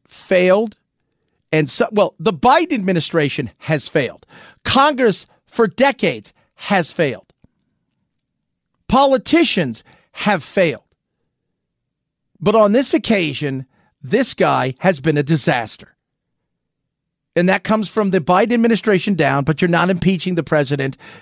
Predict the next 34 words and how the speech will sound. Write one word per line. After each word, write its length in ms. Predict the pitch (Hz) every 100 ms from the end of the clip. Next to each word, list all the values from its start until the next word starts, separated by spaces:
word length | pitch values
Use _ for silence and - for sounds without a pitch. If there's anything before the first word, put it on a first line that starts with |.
| -
as 140 | 147
stupid 420 | - - 208 180
as 120 | 170
they, 420 | 139 160 160 131 147
some 240 | - 185
of 80 | 165
them 140 | 156
would 120 | 156
want 260 | 139 151 156
to 120 | 143
go 160 | 147 151
and 100 | 143
do 100 | 143
that. 120 | 131
You're 100 | 156
not. 380 | 160 165 123 - - - -
But 220 | - 185
Mayorkas, 640 | 180 208 220 330 - 180 -
you 100 | 185
can 140 | 202
go 180 | 185 196
after. 380 | 214 220 156 147
And 160 | 170
I 120 | 190 185
don't 300 | 185 302 302
think 420 | - 262 220 180
there's 280 | 220 196 -
a 80 | 175
ton 340 | - 208 240
of 160 | 254 -
pushback 640 | 247 285 - 175 127 123 - _ - - _
from, 1080 | _ - 226 208 196 190 185 185 185 185 180
there's, 260 | 240 247 190
you'll 120 | 285